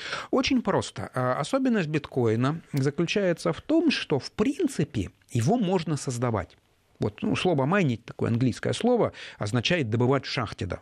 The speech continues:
Вот когда вы в шахте что-то откапываете или в карьере, да, вот вы майните, да. Вот, ну, с легкой руки оно ваше пошло в народ, да. Э, формула биткоина такова, что она содержит в себе очень ресурсоемкий алгоритм, расчет которого очень сложный.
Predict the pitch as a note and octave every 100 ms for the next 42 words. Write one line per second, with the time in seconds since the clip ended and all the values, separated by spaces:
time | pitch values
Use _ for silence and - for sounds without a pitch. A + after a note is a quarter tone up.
0 | - - G#2 G#2 G2 - - - - G#2+
1 | A2+ B3+ C4 C#3+ G2+ - G2 - A2 C#3+
2 | G#3 D#3 A#2+ F#2+ G2 A2+ A2 A2 F#2+ D#2+
3 | - - - - - - - - G#2+ -
4 | G#2+ A#2 B2 C#3 - A2 G#2+ D3 G#2+ G#2+
5 | G2+ - - G2 G#2+ G#2 G2+ F2+ E2 -
6 | - - - - - C3+ C3 C3 C3+ -
7 | C#4 C#4 B3+ A3+ A#3+ - C4+ A#3+ A#3 A3+
8 | B3 C4 C#4+ - F#3+ F#3 G3 G3+ F#3+ G#3+
9 | F3 F3 - G3 G#3 B3 A3 _ G3+ -
10 | _ G3+ A#3 - A3 F3 - C#3+ C#3+ C3+
11 | D#3+ D#3 C#3+ C3 B2 A#2+ G2+ - F#2+ -
12 | A2+ B2+ - D#3+ - C#3+ C#3 A3+ E3+ B2+
13 | - D#3+ F3+ C#3+ B2 - A2 F2 D#2+